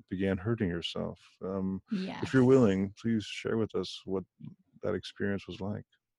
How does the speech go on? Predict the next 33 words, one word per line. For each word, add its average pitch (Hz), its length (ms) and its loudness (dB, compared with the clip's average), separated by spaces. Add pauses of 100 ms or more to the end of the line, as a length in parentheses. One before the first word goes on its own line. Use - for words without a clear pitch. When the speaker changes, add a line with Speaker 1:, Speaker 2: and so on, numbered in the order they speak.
(440)
Speaker 2:
So 175 880 2 (640)
I 202 120 2
don't 254 340 4
realize, 165 720 -2 (140)
um, 170 300 0
I 185 100 2
didn't 202 380 2
realize - 640 -6 (200)
when 160 680 0 (340)
it 180 100 -4
actually 156 500 -4
began 160 640 -2
for 156 160 -6
me, 214 420 -6
but 175 220 -2
I 180 100 2
was 170 480 -2
ten 185 460 2 (100)
when 160 200 -2
I 165 140 0
began 165 600 -4
sort 165 400 -8
of 156 220 -4 (420)
becoming 165 380 0
aware 160 640 0 (120)
that - 440 -2
what 180 160 -10
was 170 120 -4
happening 165 400 -2
to 170 100 -4
me 160 120 2
was 156 200 -4
not 160 180 -2